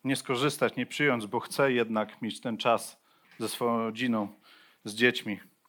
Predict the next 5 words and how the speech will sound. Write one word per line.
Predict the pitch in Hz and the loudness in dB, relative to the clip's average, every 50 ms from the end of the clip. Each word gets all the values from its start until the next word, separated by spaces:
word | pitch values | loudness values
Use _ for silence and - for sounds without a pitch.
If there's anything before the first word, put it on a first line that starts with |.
| _ _ _ _ _ _ _ _ _ _ | _ _ _ _ _ _ _ _ _ _
Choć | - - - | -16 -10 -6
wszyscy | - - 143 - - 151 | -4 -4 -4 -4 -2 0
mówią, | 143 143 135 139 135 131 | 0 2 2 2 2 2
że | 123 135 135 131 131 127 - - - | 4 4 4 4 4 2 -4 -14 -16
zwariował. | 113 113 120 123 123 127 123 113 104 101 95 92 - _ | -6 0 0 2 4 4 4 4 4 2 0 -4 -8 _